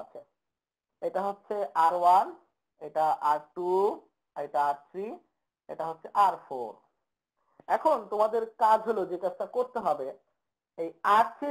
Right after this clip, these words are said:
যে রোধটা, এই আর থ্রি রোধের দুই প্রান্তে বিভব পার্থক্য বের করতে হবে, আর থ্রি রোধের ভি এর মানটা বের করতে হবে। এবং খেয়াল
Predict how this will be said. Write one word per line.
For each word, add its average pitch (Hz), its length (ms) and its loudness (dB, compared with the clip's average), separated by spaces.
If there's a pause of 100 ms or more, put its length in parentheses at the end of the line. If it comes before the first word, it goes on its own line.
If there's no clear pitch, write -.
যে 277 160 0
রোধটা, 196 320 2 (400)
এই 170 60 -10 (240)
আর 185 80 2 (120)
থ্রি 247 140 -12 (100)
রোধের 214 360 0 (1120)
দুই 220 160 -6 (100)
প্রান্তে 196 340 2 (140)
বিভব 202 300 2
পার্থক্য 185 380 -4 (200)
বের 170 200 -6
করতে 151 220 -10
হবে, 131 200 -4
আর 302 140 0
থ্রি 214 180 -10
রোধের 233 300 0 (540)
ভি 170 100 -16 (100)
এর 190 140 -2
মানটা 185 300 2 (400)
বের 160 220 -4
করতে 156 280 -10
হবে। 175 180 -2 (840)
এবং 233 240 4 (220)
খেয়াল 214 180 2